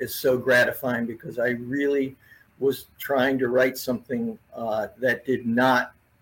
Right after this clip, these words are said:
point the finger at anybody except with the possibility of me. <laughs>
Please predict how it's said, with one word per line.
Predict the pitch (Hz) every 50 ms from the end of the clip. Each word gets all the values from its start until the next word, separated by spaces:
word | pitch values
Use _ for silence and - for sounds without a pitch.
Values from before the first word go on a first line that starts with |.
| _ _ _ _
point | - 139 127 123
the | - 151
finger | - - 135 127 120 123 117 117 120 117
at | 104 101 -
anybody | 127 127 135 131 123 120 117 110 110 110 113 110 113 113
except | 123 - - - 190 175 175 170 170
with | 165 170
the | 160 143
possibility | - 135 127 127 - 127 120 131 131 131 123 110 117 107
of | 104 -
me. | - 113 113 98 - -
<laughs> | _ -